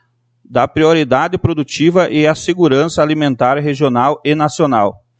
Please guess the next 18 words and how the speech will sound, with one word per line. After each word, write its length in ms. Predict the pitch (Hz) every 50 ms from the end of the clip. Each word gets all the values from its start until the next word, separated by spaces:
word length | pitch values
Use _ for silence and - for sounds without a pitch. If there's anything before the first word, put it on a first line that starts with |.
| _ _ _ _ _ _ - _ _ _
Diante 560 | _ 127 123 120 120 127 139 175 208 202 - 196
desse 400 | 151 143 151 180 185 - - 180
cenário, 680 | - - 165 143 131 131 143 151 160 170 180 180 175 - _ -
esta 300 | - 139 151 - - 156
Casa 560 | - - 139 143 160 170 165 165 170 160 156
Legislativa 800 | 143 143 143 160 165 160 160 160 139 - - - 151 156 165 156
manifesta 720 | 151 156 156 165 147 - - 131 139 156 165 - - 160
sua 400 | 147 - - - 180 190 190 175
so-, 580 | 165 - - - - 151 165 185 196 196 190 185 - _ _
solidariedade 1300 | - - - - 143 147 165 175 170 156 143 139 147 151 147 139 127 117 123 127 143 151 165 175 175 170 _ _ - - _ -
ao 140 | 127 139
setor 440 | - - - 139 123 - 147 156 165
produtivo 760 | - - 165 170 165 170 - - - 139 131 107 104 101 - - -
e 120 | - 127
seu 300 | - - - 151 180 185
apoio 420 | 165 151 - - 143 165 175 170
à 60 | 160 -
tramitação 800 | - 151 147 156 147 - 143 135 - - 147 135 151 175 170